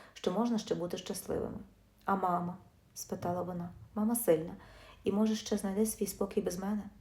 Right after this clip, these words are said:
Ліля слухала і розуміла, він говорить правду, але ця правда все одно боліла, бо її дитинство, її родина, все розсипалось на частини, які вже не скласти. Минуло ще два роки. Життя потроху стало іншим.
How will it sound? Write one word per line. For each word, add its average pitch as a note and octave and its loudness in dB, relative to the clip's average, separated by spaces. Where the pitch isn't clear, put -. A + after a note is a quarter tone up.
Ліля C#4+ 4
слухала A3 2
і F#3 0
розуміла, F#3+ 0
він F#3+ -4
говорить G3 -2
правду, E3 -2
але G3+ 4
ця - 0
правда B3 4
все - 0
одно F3+ 2
боліла, E3 2
бо G3 8
її C#4 8
дитинство, G#3+ 4
її G3+ 4
родина, G3 4
все B3 0
розсипалось G#3+ 4
на F#3 -2
частини, A#3+ 4
які F3+ 8
вже F#3+ 2
не G3 0
скласти. D#3+ -6
Минуло B3+ 4
ще F3 0
два D#3+ -2
роки. E3 -2
Життя G3 0
потроху G3 -2
стало E3+ 2
іншим. A#3+ 2